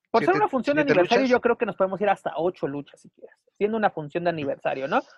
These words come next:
Speaker 1: Y, eh, aparte son duelos de campeonato, pues, si son luego po-, son, a mí me gustaría que fueran incluso a una caída, ¿no? Un, un, un campeonato, una caída es,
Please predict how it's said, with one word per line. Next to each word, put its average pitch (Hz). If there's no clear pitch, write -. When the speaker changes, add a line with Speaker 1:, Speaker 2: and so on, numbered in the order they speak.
Speaker 1:
Y, 180
eh, 220
aparte 233
son 214
duelos 196
de 175
campeonato, 202
pues, 156
si 147
son 165
luego 160
po-, 147
son, 160
a -
mí 262
me 339
gustaría 214
que -
fueran 226
incluso 180
a 170
una 175
caída, 143
¿no? 151
Un, 190
un, 208
un 190
campeonato, 185
una 185
caída 170
es, 170